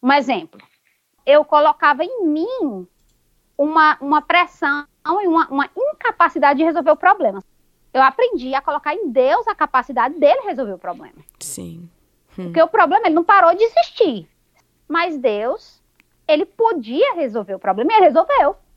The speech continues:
Speaker 1: das formas, assim, mais extraordinárias possíveis.
Speaker 2: Hum.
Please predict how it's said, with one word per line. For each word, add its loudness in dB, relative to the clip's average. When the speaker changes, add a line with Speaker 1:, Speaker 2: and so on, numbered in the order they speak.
Speaker 1:
das 0
formas, -2
assim, -6
mais -4
extraordinárias 0
possíveis. -6
Speaker 2:
Hum. -14